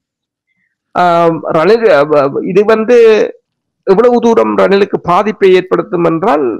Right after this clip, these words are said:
இலங்கை அரசு அதை இலகுவாக கையாளும். என்று சொன்னால், ஐக்கிய நாடுகள் சபை எதனை கொண்டு வந்தாலும் அதனை இலகுவாக கையாளக்கூடிய ராஜதந்திரம் அவர்களிடம் இருக்கின்றது. அதனைத்தான் நீங்களும் இப்போது கூறினீர்கள். முன்னர் இதனை,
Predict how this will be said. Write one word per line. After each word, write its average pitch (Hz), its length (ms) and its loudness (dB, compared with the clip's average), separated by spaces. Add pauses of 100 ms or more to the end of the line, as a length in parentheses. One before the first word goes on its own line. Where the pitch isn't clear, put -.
(140)
இலங்கை 247 400 0
அரசு 202 240 0
அதை 190 220 2
இலகுவாக 170 500 -2
கையாளும். 147 600 -6 (920)
என்று 160 220 0
சொன்னால், 160 260 2
ஐக்கிய 156 300 0
நாடுகள் 175 320 0
சபை 165 180 2 (100)
எதனை 160 400 0
கொண்டு 175 280 0
வந்தாலும் 131 580 -2 (560)
அதனை 170 280 2 (100)
இலகுவாக 190 520 -2
கையாளக்கூடிய 170 840 -2
ராஜதந்திரம் 156 720 -2
அவர்களிடம் 143 380 -6
இருக்கின்றது. 143 520 -10 (140)
அதனைத்தான் 165 460 0
நீங்களும் 160 320 0
இப்போது 143 280 -2
கூறினீர்கள். 147 460 -6
முன்னர் 165 440 0
இதனை, 156 320 2